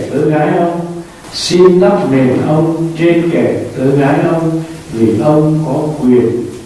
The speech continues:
chuộc sản nghiệp tôi." Cái chữ đắp mền đó, tức là bày tỏ. "Xin bao phủ lấy tôi, vì ông có quyền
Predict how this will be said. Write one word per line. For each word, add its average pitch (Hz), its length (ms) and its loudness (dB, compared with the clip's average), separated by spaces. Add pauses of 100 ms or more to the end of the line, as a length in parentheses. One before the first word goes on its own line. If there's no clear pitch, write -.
(800)
chuộc 123 320 2 (600)
sản - 340 -6
nghiệp 123 260 0
tôi." 147 220 2 (440)
Cái 147 160 0
chữ 160 160 2
đắp 170 240 0
mền 127 160 2
đó, - 240 -2 (400)
tức 160 140 -2
là - 80 0
bày 151 220 0 (100)
tỏ. - 300 -4 (920)
"Xin 165 420 0
bao 165 480 2
phủ - 240 -4 (340)
lấy 143 240 -2
tôi, 143 280 2 (1500)
vì 107 140 0
ông 131 280 2
có 139 80 -2 (160)
quyền - 220 2